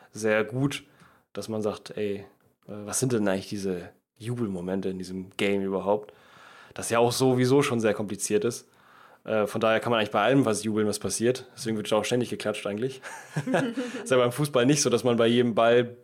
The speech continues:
Ballberührung quasi klatscht, weil man sagt, Mensch, das ist ja cool, dass er jetzt, äh, den Ball gekickt hat und danach dann gleich nochmal im Laufen den Ball weiter nach vorne gekickt hat und jeder kleine fünfzig Zentimeter, die er den Ball nach vorne kriegt, sind toll.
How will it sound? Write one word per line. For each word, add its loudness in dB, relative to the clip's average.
Ballberührung 4
quasi 2
klatscht, 0
weil 0
man 2
sagt, 0
Mensch, 0
das -10
ist -8
ja 0
cool, -4
dass -4
er 4
jetzt, -4
äh, 0
den 0
Ball 4
gekickt -6
hat 0
und -2
danach 2
dann -4
gleich 0
nochmal 4
im 6
Laufen 4
den -2
Ball 2
weiter 4
nach -2
vorne -4
gekickt -12
hat -2
und -6
jeder 4
kleine 0
fünfzig -10
Zentimeter, 2
die 2
er 4
den 0
Ball 4
nach 0
vorne 2
kriegt, -10
sind -8
toll. 4